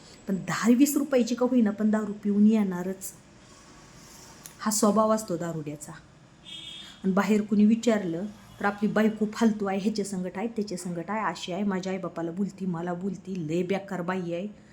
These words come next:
तो आपल्या स्वतःच्या बायकोची इज्जत घालवतो डायरेक्ट. त्याला त्याची सुद्धा भीती वाटत नाही की, "अरे, आपली बायको आहे, उद्या चार माणसं आपण जर असं बोललो, तर आपल्या बायकोला नावं ठेवतील."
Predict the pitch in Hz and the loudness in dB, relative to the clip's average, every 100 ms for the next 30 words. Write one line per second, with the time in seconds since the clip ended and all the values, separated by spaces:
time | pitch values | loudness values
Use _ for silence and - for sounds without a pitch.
0 | - - - _ _ - 214 233 - - | -20 -20 -20 _ _ 0 2 2 0 -4
1 | 208 208 214 240 233 208 208 202 165 214 | -2 -2 2 0 2 -4 -2 -4 2 4
2 | 220 - 208 - 208 233 - 247 202 160 | 4 0 -4 0 0 0 2 4 4 6
3 | 233 233 202 185 175 160 160 175 180 175 | 6 6 4 0 -4 -6 -6 -2 -2 -2
4 | 175 - - 190 185 185 208 220 226 226 | -6 -14 -14 -6 -4 0 0 0 0 2
5 | 214 240 233 202 202 - 202 208 208 208 | 4 4 4 -2 -4 -2 -2 0 -2 -2
6 | 208 226 220 220 202 190 214 214 208 - | -2 0 2 0 -2 -4 -2 0 -2 0
7 | 226 233 233 220 208 202 202 214 214 208 | 2 4 4 6 4 2 -2 2 2 2
8 | 208 202 220 208 185 196 190 185 185 185 | -2 0 0 0 -2 -6 -6 -6 -6 -8
9 | 170 165 165 160 160 165 160 - | -10 -8 -8 -8 -10 -12 -14 -16